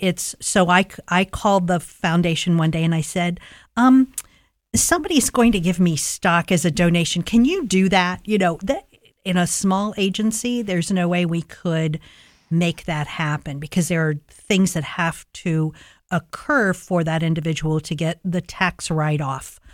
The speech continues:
of the donation and how do you do stock. And I mean, it's just that information, that support, the caring of ev-, of, of nonprofits, regardless of the size.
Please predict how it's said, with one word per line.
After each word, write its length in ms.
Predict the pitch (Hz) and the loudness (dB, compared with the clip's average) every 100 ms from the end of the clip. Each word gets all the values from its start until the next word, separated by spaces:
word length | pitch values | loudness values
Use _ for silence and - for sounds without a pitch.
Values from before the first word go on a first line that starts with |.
| - - 175 | -20 -6 -2
of 140 | 147 | 0
the 100 | 151 | -2
donation 680 | 143 160 160 156 147 - 156 | -2 0 0 0 -4 -4 -4
and 100 | 156 151 | -4 -2
how 140 | 175 | -2
do 80 | 160 | 0
you 80 | 165 151 | -2 -2
do 60 | 156 | -4
stock. 500 | - - 156 151 160 | -4 -6 -4 -4 -6
And 100 | 170 - - - | -12 -12 -14 0
I 40 | |
mean, 140 | 220 220 | 2 2
it's 160 | - - | 0 -8
just 160 | 277 - | -8 -6
that 220 | 151 - | -8 -6
information, 1080 | 202 220 220 214 196 190 180 - 190 185 185 - - _ 156 | 0 2 2 0 2 2 0 -2 0 0 0 -4 -20 _ -8
that 300 | 160 151 - - | -6 -6 -10 -18
support, 1000 | - - 156 - - 208 190 185 175 - - _ _ _ _ - | -16 -10 -10 -8 -2 0 2 0 -4 -12 -20 _ _ _ _ -4
the 160 | 202 | -4
caring 800 | 202 - - 240 277 196 156 160 | -4 -14 -2 2 2 2 2 0
of 400 | 170 180 165 160 - | 0 -2 -2 -2 -4
ev-, 280 | 208 202 185 | 0 0 -2
of, 180 | 190 170 - | -4 -6 -4
of 160 | 185 170 | -2 0
nonprofits, 600 | 180 175 - 220 190 - | 0 0 -2 -6 -6 -6
regardless 540 | 170 156 180 185 180 | -8 -2 0 0 -2
of 80 | 175 | -4
the 80 | 160 | -6
size. 480 | - 170 131 - | -6 -8 -10 -20